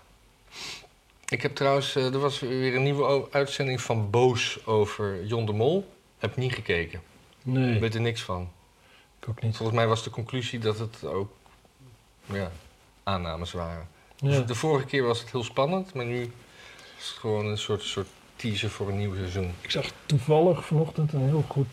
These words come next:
Speaker 2: eh, stuk van Bert Brussen op, eh, Geen Stijl.
Speaker 1: Oh, die heb ik niet
Speaker 2: Dat,
Speaker 1: gelezen.
Speaker 2: en dat ging erover, die zei van, ja,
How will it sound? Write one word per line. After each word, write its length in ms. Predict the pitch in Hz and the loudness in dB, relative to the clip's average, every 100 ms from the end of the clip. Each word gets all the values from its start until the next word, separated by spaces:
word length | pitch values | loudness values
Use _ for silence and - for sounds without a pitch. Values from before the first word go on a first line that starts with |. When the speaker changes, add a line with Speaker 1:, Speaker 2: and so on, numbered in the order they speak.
| - - | -8 0
Speaker 2:
eh, 100 | 131 123 123 127 | 2 4 2 0
stuk 280 | 117 131 120 | 0 -2 0
van 180 | 135 110 | -2 0
Bert 200 | 117 110 | 0 2
Brussen 400 | 123 120 - 110 | 0 2 -2 -2
op, 300 | 113 - 117 | -4 -4 0
eh, 60 | 107 107 | 2 0
Geen 200 | 98 117 | -2 -4
Stijl. 440 | - - 110 104 - _ - | -4 -4 -4 -6 -10 _ -4
Speaker 1:
Oh, 180 | 139 110 - | -2 -2 -6
die 100 | 110 | -6
heb 140 | 110 101 | -6 -6
ik 60 | 85 | -8
niet 220 | - 95 | -6 -8
Speaker 2:
Dat, 80 | - | -4
Speaker 1:
gelezen. 380 | 151 120 - - - | -4 -4 -8 -10 -2
Speaker 2:
en 60 | 123 | 0
dat 160 | 117 | 0
ging 200 | - 123 | 0 0
erover, 440 | 110 104 107 95 110 | 2 2 0 0 -2
die 100 | 107 | 0
zei 160 | 104 | -2
van, 140 | 98 113 | -2 -2
ja, 320 | 110 110 | 0 0